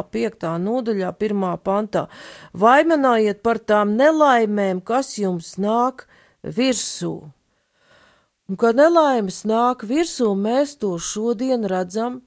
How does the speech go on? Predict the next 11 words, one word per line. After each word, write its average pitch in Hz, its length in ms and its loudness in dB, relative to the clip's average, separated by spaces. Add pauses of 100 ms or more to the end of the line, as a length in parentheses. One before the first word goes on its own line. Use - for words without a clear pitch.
(160)
ļoti 170 720 -6 (240)
labi. 262 560 0 (800)
Cilvēki, 220 720 -2
jau 160 120 -4
zinātnes 277 720 -2
cilvēki, 285 680 2
iz-, 226 220 -6 (100)
un 226 240 0
arī 240 240 0
mēs 196 400 -2
paši 285 480 0